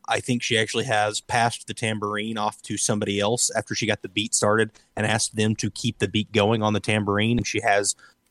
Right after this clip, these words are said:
some other chakram that she's actually juggling along with her, uh, colored stones.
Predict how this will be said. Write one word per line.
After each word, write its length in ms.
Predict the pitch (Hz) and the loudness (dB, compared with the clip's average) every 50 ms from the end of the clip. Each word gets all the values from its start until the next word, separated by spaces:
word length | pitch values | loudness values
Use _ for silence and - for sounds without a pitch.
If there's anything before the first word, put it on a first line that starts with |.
| _ _ - | _ _ -2
some 180 | - 123 120 | 0 2 4
other 180 | 113 107 107 98 | 4 6 4 4
chakram 440 | - - 107 110 107 - 113 104 104 | 4 4 4 4 4 2 0 -2 -2
that 100 | 101 - | -2 -4
she's 160 | - 107 98 | -4 -2 0
actually 400 | 104 101 98 - - 107 104 101 | 0 0 -2 -2 -4 -4 -4 -2
juggling 540 | 101 107 107 101 104 104 101 101 101 104 - - - - - - | 0 0 0 2 2 0 0 -2 -2 -4 -8 -12 -20 -12 -4 0
along 340 | 107 104 104 104 104 104 104 | 2 4 4 4 4 4 6
with 220 | 104 107 101 - | 6 4 4 2
her, 320 | - 104 95 92 92 95 | 0 0 2 2 2 2
uh, 220 | 92 90 90 90 92 | 2 2 0 0 -2
colored 360 | - - 117 101 101 90 - | 0 0 0 0 0 -2 -2
stones. 480 | - - 123 113 110 101 101 101 - | 0 2 4 4 4 4 2 0 -2